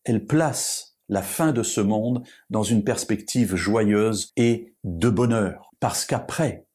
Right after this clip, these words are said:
il y a un monde nouveau. Ce monde nouveau correspond au plan initial de Dieu. C'est le temps où Dieu voulait que nous vivions de toute éternité.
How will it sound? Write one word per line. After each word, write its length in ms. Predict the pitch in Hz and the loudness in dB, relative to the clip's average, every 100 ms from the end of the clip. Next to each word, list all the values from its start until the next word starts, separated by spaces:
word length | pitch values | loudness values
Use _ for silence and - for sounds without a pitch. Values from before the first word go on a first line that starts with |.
| - | 0
il 180 | 117 107 | 4 4
y 100 | 110 | 4
a 300 | 110 113 - _ - | 2 -2 -8 _ -4
un 100 | 101 | 0
monde 480 | 98 107 104 90 - - | 2 4 2 0 -4 0
nouveau. 640 | 101 101 85 95 - - _ | 2 2 2 -2 -2 -14 _
Ce 220 | - 143 | -2 2
monde 280 | 139 131 120 | 4 4 4
nouveau 580 | 120 110 160 185 175 - _ | 4 4 2 2 -2 -10 _
correspond 680 | - 135 135 - - 175 165 - | -2 0 0 -2 -2 0 0 0
au 100 | 110 | -2
plan 240 | - 135 | 0 2
initial 560 | 120 117 113 - 117 110 | 4 2 0 0 0 2
de 100 | 127 | 2
Dieu. 320 | 110 127 107 | 2 2 2
C'est 300 | - - 117 | 0 0 2
le 280 | 104 101 - | 4 2 0
temps 400 | - 156 175 165 _ | 0 2 0 -2 _
où 120 | 101 101 | -2 0
Dieu 300 | 92 113 160 | 2 4 4
voulait 600 | 156 98 123 104 110 - | 2 2 2 4 2 0
que 120 | 127 | 0
nous 180 | 113 107 | 2 4
vivions 600 | 107 90 101 104 117 - | 2 2 2 0 -2 -6
de 120 | 104 | -2
toute 260 | 104 135 123 | -2 0 -2
éternité. 760 | 107 110 104 110 - 101 98 | 0 0 2 0 0 -4 -4